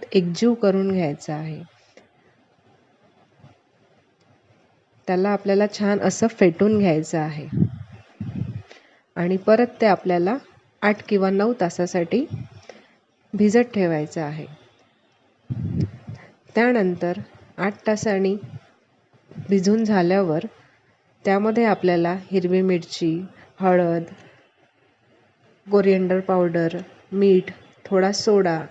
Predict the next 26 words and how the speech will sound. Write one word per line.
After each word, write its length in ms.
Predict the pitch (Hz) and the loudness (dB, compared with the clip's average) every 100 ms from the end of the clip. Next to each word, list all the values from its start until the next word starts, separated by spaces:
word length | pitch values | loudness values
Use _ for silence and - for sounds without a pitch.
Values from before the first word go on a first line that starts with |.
| - _ - | -18 _ -10
आणि 300 | 180 185 220 | -4 -4 -4
खा-, 180 | - 202 - - _ _ - | -8 -10 -10 -18 _ _ 2
तीळ 300 | 233 185 175 - - - _ - | 4 4 2 -8 -20 -20 _ -8
आणि 280 | 180 185 254 | -4 -4 -4
थोडा 200 | 226 196 208 | -2 0 0
ओवा 320 | 202 202 226 | 2 2 0
आपण 320 | 220 202 202 | -2 -4 -2
घेतलेला 460 | 196 190 170 170 165 | -2 -2 -4 -4 -2
आहे. 260 | 165 165 214 - _ _ - _ _ _ _ - | -4 -6 -10 -10 _ _ -20 _ _ _ _ -2
तर 160 | 202 | 0
हे 220 | 196 202 | 2 0
सर्व 460 | 214 214 190 185 233 | 0 0 0 0 0
आपल्याला 560 | - 190 185 175 180 269 - - - _ _ | -2 -4 -2 -2 -2 -6 -12 -20 -20 _ _
त्या 100 | 214 | -4
मिश्रणामध्ये 880 | 214 202 - 202 208 226 220 180 220 | 0 -2 0 0 2 0 0 0 0
टाकायचं 580 | 220 165 160 156 156 160 | 0 -4 -2 -4 -4 -4
आहे. 260 | 156 151 160 135 - - _ _ _ _ _ _ _ - _ _ - _ _ _ _ _ _ _ _ _ _ _ - - _ _ - 190 - | -4 -8 -10 -10 -12 -20 _ _ _ _ _ _ _ -20 _ _ -20 _ _ _ _ _ _ _ _ _ _ _ -20 -20 _ _ -20 -8 -2
तुम्ही 260 | 220 233 | 2 4
यामध्ये 560 | 226 190 190 175 190 208 | 4 4 2 2 2 0
बारीक 460 | 202 196 180 185 190 | -2 -2 0 0 0
चिरलेला 440 | 196 185 185 185 | 0 2 0 0
कांदा 540 | 196 185 175 175 175 | -2 -2 -2 -2 -2
किंवा 340 | 180 - 190 202 | -2 0 4 4
व्हेजिटेबलसुद्धा 1040 | 190 170 180 190 185 202 202 185 175 208 | 4 2 0 0 0 0 0 -4 -2 -4
घालू 320 | 220 214 170 202 | -2 0 2 0
शकता, 480 | - 180 - 170 | -2 -4 -4 -6